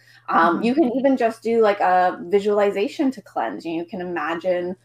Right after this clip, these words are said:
Speaker 1: golden light cleansing your space. Um, you know, it can be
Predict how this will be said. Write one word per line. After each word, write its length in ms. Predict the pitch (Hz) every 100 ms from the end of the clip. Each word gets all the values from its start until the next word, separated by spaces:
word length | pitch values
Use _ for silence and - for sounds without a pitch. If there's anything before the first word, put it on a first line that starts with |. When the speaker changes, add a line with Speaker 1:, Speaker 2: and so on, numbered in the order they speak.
| _ _ _ -
Speaker 1:
golden 380 | 202 196 214 208
light 380 | 220 240 - -
cleansing 420 | - 175 175 185
your 120 | 196 202
space. 680 | - 233 226 - - - - -
Um, 580 | 185 180 175 170 170 - _ _ _
you 100 | 226
know, 60 | 214
it 120 | -
can 300 | 320 285 254
be 680 | 226 240 233 226 214 190